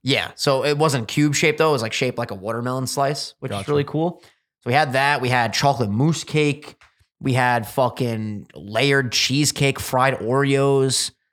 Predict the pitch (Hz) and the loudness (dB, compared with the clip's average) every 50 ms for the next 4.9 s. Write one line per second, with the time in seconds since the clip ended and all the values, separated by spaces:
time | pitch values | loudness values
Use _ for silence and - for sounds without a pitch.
0 | _ _ _ _ _ - 127 131 135 135 123 113 - - 156 147 143 - 147 135 | _ _ _ _ _ -2 0 2 2 2 0 -2 0 0 0 0 2 0 -2 -2
1 | 113 110 101 - _ _ _ _ _ _ _ _ - - - - - - 160 151 | -2 -4 -8 -12 _ _ _ _ _ _ _ _ -4 -2 0 0 2 2 2 2
2 | 139 151 165 170 180 151 147 127 113 - - - - 156 151 156 170 170 156 - | 2 2 2 0 0 -2 -4 -6 -6 -8 -10 -6 -2 0 2 2 2 0 0 -2
3 | - - 160 143 143 139 139 - 135 131 127 127 - 110 127 123 123 117 - _ | 0 0 2 2 2 0 0 -2 -4 -2 -2 -4 -6 -6 -8 -10 -10 -12 -14 _
4 | - - - 147 143 143 143 143 143 135 127 113 110 107 110 107 - | -10 -4 -2 -2 -2 -2 -2 -4 -4 -4 -4 -6 -6 -8 -10 -10 -14